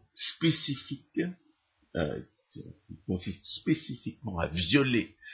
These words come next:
les conditions du, du raisonnement comptable, et c'est ce que, ce que nous appelons, euh, à la suite de François-René Rideau,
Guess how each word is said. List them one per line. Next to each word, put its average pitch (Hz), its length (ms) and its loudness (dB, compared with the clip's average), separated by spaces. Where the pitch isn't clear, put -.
les 104 300 8
conditions 92 720 -4
du, 80 320 -4
du 85 120 -6
raisonnement 80 540 -2
comptable, 175 600 -2
et 82 100 2
c'est 80 200 -2
ce - 200 -4
que, 80 80 -8
ce - 100 -16
que 85 140 -6
nous 73 160 -6
appelons, 113 560 -4
euh, - 140 -6
à 87 40 -6
la 71 120 -2
suite 92 320 -4
de 78 120 -2
François-René 73 760 -6
Rideau, 104 440 -2